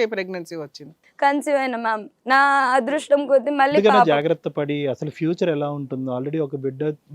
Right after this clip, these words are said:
Speaker 3: ఫస్ట్ ప్రెగ్నెన్సీ అంటే నేను
Speaker 1: నువ్వు ఆవిడన్నా జాగ్రత్త పడాలి కదా. already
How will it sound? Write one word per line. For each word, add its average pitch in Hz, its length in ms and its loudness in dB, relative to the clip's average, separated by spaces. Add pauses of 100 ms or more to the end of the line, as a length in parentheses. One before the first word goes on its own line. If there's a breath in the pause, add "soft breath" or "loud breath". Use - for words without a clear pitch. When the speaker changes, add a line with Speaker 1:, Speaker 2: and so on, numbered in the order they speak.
(120)
Speaker 3:
ఫస్ట్ 143 260 -4
ప్రెగ్నెన్సీ 180 400 -2
అంటే 214 300 -2
నేను 160 200 -4 (100)
Speaker 1:
నువ్వు 233 180 -2 (100)
ఆవిడన్నా 320 420 2
జాగ్రత్త 254 340 2
పడాలి 220 380 0
కదా. 214 160 0 (140)
already 247 260 -2